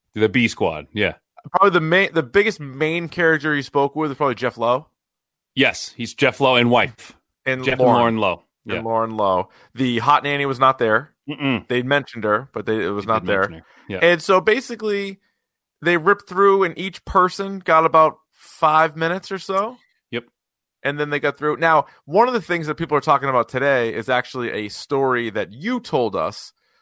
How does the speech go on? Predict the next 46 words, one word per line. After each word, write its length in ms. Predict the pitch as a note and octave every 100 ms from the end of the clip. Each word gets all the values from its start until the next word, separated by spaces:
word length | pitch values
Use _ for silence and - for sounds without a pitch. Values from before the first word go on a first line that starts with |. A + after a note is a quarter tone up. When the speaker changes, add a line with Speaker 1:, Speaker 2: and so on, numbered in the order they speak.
| _
Speaker 2:
last 380 | - B2+ D3 G2
Speaker 1:
Yes. 80 | B2+
Speaker 2:
episode, 580 | B2 A#2 - G#2+ G#2 G2+ _ _ _ _
because 560 | B2+ - C3 A#2+ A2+
Robert 360 | G2 C3+ C#3 B2+
Kirkman, 340 | - D3 - A2
the 80 |
guy 200 | A2 G#2+
who's, 140 | G#2+ G2+
like, 140 | G#2
the 280 | G#2+ G2+ F#2+
director, 340 | F2 G#2+ G#2 G#2
producer 540 | F2+ G2+ G#2 - G#2
of 140 | F#2 E2+
Joe 180 | G#2+
Exotic 340 | G#2 G#2+ G2 F#2+
T 140 | G#2
V 200 | F#2+ G2
and 80 | G2
the 40 | F#2
reality 320 | F#2+ F#2+ G#2
show 140 | -
guy, 320 | F#2 F2+ F2 F2 _ _ _
he 380 | _ - D3+ E3
told 320 | - D3 B2
David 280 | C3 A#2 G2+
Spade 720 | - - D#3+ D3 A2 F#2+ E2+ _ _
the 100 | A#2
same 300 | - C#3 B2+
story 280 | - A#2+ A2+
that 80 | G#2
he 80 |
told 220 | G2+ A2+ F#2+
Joel 160 | G#2+
McHale 320 | G2 - A#2+ G#2
about 160 | F#2+
the 60 | -
horse. 420 | F#2 C2+ - - _ _
Speaker 1:
Yes, 300 | A#2 G2+ -
about 160 | G#2 A2
the 60 | B2
old 160 | A#2+
lady 180 | A#2 A2+
and 100 | G#2+
the 40 | G2
horse. 360 | G2+ F2 -